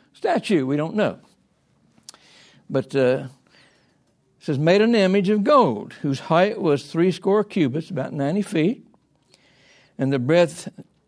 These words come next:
thereof six cubits, about nine feet.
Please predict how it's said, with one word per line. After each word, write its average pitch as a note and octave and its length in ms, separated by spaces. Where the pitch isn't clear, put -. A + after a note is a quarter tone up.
thereof D3 340
six - 340
cubits, D3+ 420
about - 280
nine G#3+ 340
feet. D#3+ 460